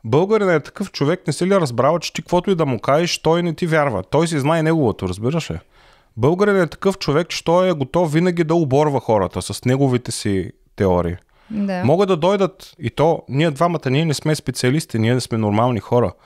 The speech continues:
Speaker 1: Могат да ти дойдат специалисти, икономисти, инженери от цяла Европа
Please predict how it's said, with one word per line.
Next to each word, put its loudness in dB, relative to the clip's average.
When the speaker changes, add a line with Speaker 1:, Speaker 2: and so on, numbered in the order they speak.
Speaker 1:
Могат 2
да 0
ти -8
дойдат 0
специалисти, 0
икономисти, 0
инженери 0
от -2
цяла 2
Европа 0